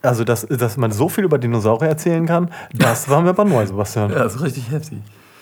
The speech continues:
Speaker 2: Hast du noch ein paar coole Fakten? Ich
Speaker 1: Ja,
Speaker 2: blätter
Speaker 1: ich,
Speaker 2: in der Zeit
Speaker 1: ja,
Speaker 2: mal
Speaker 1: ja,
Speaker 2: hier
Speaker 1: ich hab,
Speaker 2: so.
Speaker 1: äh, wahnsinnige Fakten. Das kann man sich nicht vorstellen. Ähm, äh, angeblich gab's den Brontosaurier nicht.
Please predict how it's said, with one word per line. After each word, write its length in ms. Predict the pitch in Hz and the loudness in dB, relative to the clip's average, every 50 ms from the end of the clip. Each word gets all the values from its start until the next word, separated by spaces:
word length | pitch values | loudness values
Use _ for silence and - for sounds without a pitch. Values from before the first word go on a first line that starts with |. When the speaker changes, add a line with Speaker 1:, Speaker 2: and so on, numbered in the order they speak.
| - - - - - - - - _ _ _ _ _ _ _ _ _ _ _ _ _ _ _ _ - - _ _ _ _ _ _ _ _ _ - | -20 -20 -20 -20 -20 -20 -20 -20 _ _ _ _ _ _ _ _ _ _ _ _ _ _ _ _ -20 -20 _ _ _ _ _ _ _ _ _ -2
Speaker 2:
Hast 220 | 135 139 - - | -2 -2 0 0
du 40 | 185 | 0
noch 180 | 175 175 160 160 | 0 0 2 0
ein 80 | 139 | -2
paar 100 | - 143 131 | 0 -2 -2
coole 240 | - - 156 143 123 | 0 0 0 0 0
Fakten? 360 | - - 151 - - - 139 | 0 0 0 0 0 0 2
Ich 60 | 123 | 4
Speaker 1:
Ja, 120 | 143 147 185 | 4 4 4
Speaker 2:
blätter 200 | 175 151 - 113 | 4 4 2 2
Speaker 1:
ich, 60 | 113 | 2
Speaker 2:
in 60 | 113 | 2
der 120 | 110 113 107 | 0 -2 -2
Zeit 180 | - 110 113 | 0 0 2
Speaker 1:
ja, 80 | 143 156 | 4 4
Speaker 2:
mal 60 | 175 | 4
Speaker 1:
ja, 80 | 185 165 | 4 4
Speaker 2:
hier 120 | - - | 2 2
Speaker 1:
ich 80 | - 196 | 0 0
hab, 100 | 185 107 | -2 -2
Speaker 2:
so. 60 | 110 180 | 0 -2
Speaker 1:
äh, 160 | 156 139 123 | 0 0 2
wahnsinnige 480 | 139 160 185 165 147 135 123 120 110 | 2 0 0 0 -2 -2 -2 -2 -4
Fakten. 320 | 101 - 113 104 107 - 127 | -4 -4 -6 -6 -6 -6 -8
Das 100 | 120 - | -6 -4
kann 120 | - 156 | -2 -2
man 60 | 151 | -2
sich 120 | 143 143 135 | -2 -2 -4
nicht 120 | 139 123 | -6 -6
vorstellen. 640 | - - 139 156 156 156 - 120 117 135 156 175 165 - - - - - - - | -4 -4 -2 -2 -2 -2 -2 -2 0 0 0 -2 -4 -8 -12 -20 -20 -20 -8 -2
Ähm, 200 | 139 135 135 139 - - | 0 0 0 0 -2 -4
äh, 200 | - 147 143 135 - | -2 0 0 0 0
angeblich 440 | 135 156 170 170 180 170 - 156 156 | 2 2 4 4 2 2 0 -2 0
gab's 240 | - 151 165 156 - | 0 0 0 0 -2
den 140 | 156 139 | -2 -2
Brontosaurier 600 | 113 131 151 156 147 123 131 135 147 139 123 110 | 0 0 0 0 0 -2 0 0 0 0 0 0
nicht. 280 | 104 107 104 104 - - | -2 -2 -4 -6 -8 -14